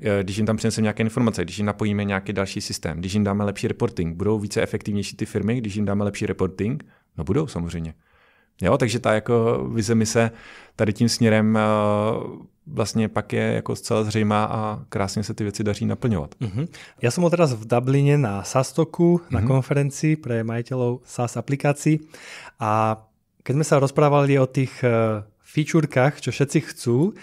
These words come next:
Speaker 2: tak tam presne vysvetľoval, že keď niekto niečo chce, hej, nejakú featureu, tak by si sa mal pozrieť na tú víziu, že vlastne či tá featura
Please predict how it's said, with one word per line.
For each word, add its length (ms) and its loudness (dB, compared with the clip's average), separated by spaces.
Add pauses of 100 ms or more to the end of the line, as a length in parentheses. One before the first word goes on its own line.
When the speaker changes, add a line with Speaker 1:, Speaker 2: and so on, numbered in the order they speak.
(260)
Speaker 2:
tak 140 -12
tam 160 0
presne 320 0
vysvetľoval, 720 2
že 460 2
keď 140 -8 (120)
niekto 300 0
niečo 260 0
chce, 480 -2
hej, 320 -14
nejakú 220 -8
featureu, 480 4 (400)
tak 240 -2 (180)
by 100 -2
si 120 -2
sa 120 0
mal 160 6
pozrieť 300 4
na 80 2
tú 160 -2
víziu, 800 0
že 160 -8
vlastne 260 -2
či 160 -6
tá 160 0
featura 600 2